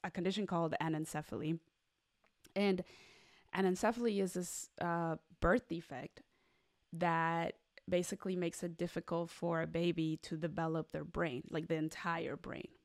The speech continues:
So the babies are oftentimes born with half of their brain missing, or sometimes even more. Um, and that means they can't really survive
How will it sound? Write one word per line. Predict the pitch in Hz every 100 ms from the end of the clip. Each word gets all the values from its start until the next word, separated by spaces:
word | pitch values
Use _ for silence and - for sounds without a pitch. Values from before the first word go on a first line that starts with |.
| _ _ _ - - _ _
So | - - - 180 170 170 170 170 160
the | 170
babies | 165 175 208 180 175 165 160 - -
are | 170 160 -
oftentimes | 175 - 180 175 185 170 165 160 - -
born | 175 170 170 170 165 -
with | - 165 165 -
half | - 180
of | 196 196
their | 165
brain | 160 170 170 170
missing, | 156 - 226 233 254
or |
sometimes | 170 185 180 175 160
even | 156 156
more. | 160 196 202 196 196 - _ _ - - _ _ _ _ _ _ -
Um, | 185 180 165 165 165 - _ _ _ _ _ _ _ -
and | 202
that | - -
means | 220 214
they | 214
can't | 208 226
really | 202 196
survive | - 175 151 85